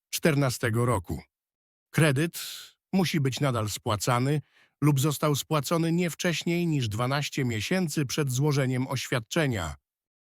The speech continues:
Raty kredytu powinny być spłacane terminowo. Dopuszczalne są niewielkie opóźnienia, nie przekraczające trzydziestu dni.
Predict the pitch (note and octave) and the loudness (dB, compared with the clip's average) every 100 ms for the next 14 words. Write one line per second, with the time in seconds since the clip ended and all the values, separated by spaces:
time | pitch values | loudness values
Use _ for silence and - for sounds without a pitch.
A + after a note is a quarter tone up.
0 | _ G#3+ F3+ D#3+ C3+ B2 C3+ C#3+ C#3+ - | _ 0 2 2 2 2 2 2 0 -2
1 | _ _ - D#3 C#3+ C3+ B2+ A#2 - - | _ _ 2 4 4 4 2 -2 -4 -2
2 | C3+ D3 C#3 B2+ C#3 C3 C3+ D#3 G2 D#2 | 0 2 0 0 0 2 2 2 0 -4
3 | - _ _ _ _ _ C#3+ C3+ D3 - | -12 _ _ _ _ _ 2 4 2 2
4 | E3 C#3+ D3+ C#3+ C3+ A#2+ A#2 C3 A#2 A#2+ | 2 2 0 0 0 2 2 0 0 -2
5 | G#2 G2 B2+ A#2 D#3+ A2+ D2+ - _ _ | -2 2 2 4 2 0 -4 -10 _ _
6 | _ _ _ _ B2 A#2 - A#2+ C3 B2+ | _ _ _ _ 2 2 0 0 0 2
7 | B2+ C3+ A#2+ A#2+ - B2 A#2 - A2+ G#2 | 2 2 0 -2 0 2 0 0 -2 2
8 | B2+ G#2 | 0 -2